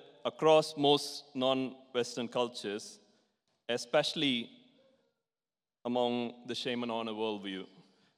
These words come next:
It is known as the clean and the unclean paradigm. I put the slide, if you can look there. And in, in his best-selling book, The Year of Living Biblically,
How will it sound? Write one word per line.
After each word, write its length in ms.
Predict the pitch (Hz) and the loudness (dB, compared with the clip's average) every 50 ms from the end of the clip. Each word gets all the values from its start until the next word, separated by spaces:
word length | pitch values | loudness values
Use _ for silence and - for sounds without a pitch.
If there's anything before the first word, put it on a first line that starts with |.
| _ - | _ -4
It 140 | 123 123 127 | -4 -2 -2
is 160 | 131 127 - | -2 -4 0
known 180 | 156 156 165 160 | 0 2 2 2
as 80 | 147 | 0
the 100 | 135 135 | -2 -4
clean 580 | - - 165 165 160 156 147 127 120 123 - - - | -6 -2 0 2 2 4 2 0 -2 -4 -6 -10 -10
and 140 | 131 120 | -6 -4
the 80 | 117 117 | -2 0
unclean 640 | 113 120 120 117 - 127 123 120 113 110 110 120 123 - - | 0 0 -2 -4 -6 -4 -2 0 0 -2 -2 -4 -6 -6 -2
paradigm. 560 | 113 107 104 104 104 101 98 98 104 131 160 - - - - _ _ _ _ _ _ _ _ _ _ _ _ _ _ _ _ _ _ _ _ _ _ _ _ _ _ _ _ _ - | -2 0 0 0 0 0 0 0 -2 -6 -8 -12 -18 -20 -20 _ _ _ _ _ _ _ _ _ _ _ _ _ _ _ _ _ _ _ _ _ _ _ _ _ _ _ _ _ -16
I 40 | 107 | -14
put 200 | - - 120 110 - - _ _ _ - | -12 -12 -14 -14 -14 -18 _ _ _ -10
the 320 | 107 101 101 95 98 95 - - - | -8 -6 -6 -6 -8 -10 -16 -18 -18
slide, 440 | - - - 117 107 104 104 113 | -16 -12 -6 -2 0 0 0 -2
if 1200 | 131 - - - - _ _ _ _ _ _ _ _ _ _ _ _ _ _ _ _ _ _ _ _ _ | -6 -12 -20 -20 -20 _ _ _ _ _ _ _ _ _ _ _ _ _ _ _ _ _ _ _ _ _
you 40 | - | -20
can 120 | - 98 95 | -16 -14 -14
look 220 | 98 98 - - | -14 -14 -14 -12
there. 320 | 95 98 101 107 107 107 - - - _ _ _ _ _ _ - | -10 -8 -6 -6 -8 -10 -12 -18 -20 _ _ _ _ _ _ -14
And 120 | 104 107 104 - - - _ _ _ _ _ _ _ _ _ _ _ _ _ _ | -12 -12 -12 -14 -20 -20 _ _ _ _ _ _ _ _ _ _ _ _ _ _
in, 240 | - 120 123 127 123 - - - - - - - | -8 -6 -4 -4 -6 -8 -12 -20 -20 -12 -4 -2
in 80 | 139 | 0
his 120 | 147 143 - | 0 0 2
best-selling 540 | - 175 180 175 - - 190 160 160 147 | 6 6 6 6 4 4 4 4 6 6
book, 420 | 131 147 156 139 - - - - - - - - - _ - | 8 8 8 8 6 2 -18 -18 -20 -20 -20 -20 -20 _ -4
The 120 | 123 123 123 | -2 0 4
Year 240 | 131 151 165 156 | 6 8 8 8
of 180 | 151 139 - - | 8 6 4 2
Living 280 | 151 147 143 139 139 131 | 2 2 4 4 2 2
Biblically, 640 | 120 143 143 131 147 143 135 - 113 104 101 101 | 4 2 2 2 0 -4 -2 -4 -4 -4 -4 -4